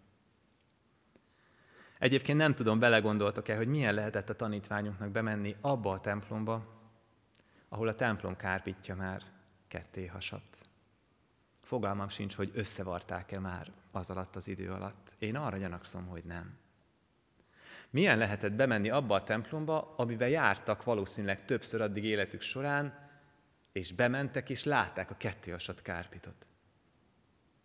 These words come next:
Ez a hely már más volt. Isten így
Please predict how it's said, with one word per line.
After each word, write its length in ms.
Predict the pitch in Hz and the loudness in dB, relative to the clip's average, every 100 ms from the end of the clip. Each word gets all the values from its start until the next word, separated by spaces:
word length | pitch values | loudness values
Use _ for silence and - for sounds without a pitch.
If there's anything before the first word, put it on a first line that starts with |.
| _ _ _ _ _ _ - | _ _ _ _ _ _ -2
Ez 200 | 117 110 | 0 2
a 60 | |
hely 320 | 95 110 107 101 | 0 -2 0 0
már 420 | 98 95 98 - - | 0 0 -4 -14 -12
más 340 | 98 90 85 - | -8 -6 -6 -8
volt. 400 | 90 90 - - _ _ _ _ _ _ _ _ _ _ _ _ _ _ _ _ _ _ - | -10 -12 -14 -20 _ _ _ _ _ _ _ _ _ _ _ _ _ _ _ _ _ _ -2
Isten 480 | 117 - 120 117 | -2 0 0 2
így 380 | 120 117 113 - | 2 2 0 -4